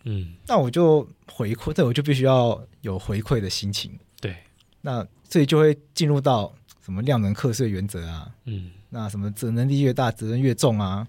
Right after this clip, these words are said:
Speaker 1: 嗯。
Speaker 2: 那所有人在尊严上都要平等啊，所以当，所以我们就必须要去思考，怎么样让这个社会变成是更加的分配平均，然后怎么样是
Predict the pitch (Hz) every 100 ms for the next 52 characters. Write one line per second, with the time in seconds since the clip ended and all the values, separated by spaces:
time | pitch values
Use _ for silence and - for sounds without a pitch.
0 | _ 117 98 90 110 95 - - 160 165
1 | 120 107 113 123 - 147 139 143 127 120
2 | 131 127 127 101 107 92 85 85 101 -
3 | 143 143 143 147 _ _ _ _ - -
4 | 135 98 104 131 135 131 127 131 127 123
5 | - - 120 107 147 135 139 127 101 127
6 | 117 - 120 127 101 - - 156 120 123
7 | 135 165 120 - 120 117 98 - _ -
8 | 147 165 127 113 101 117 101 107 98 104
9 | 107 95 131 120 135 117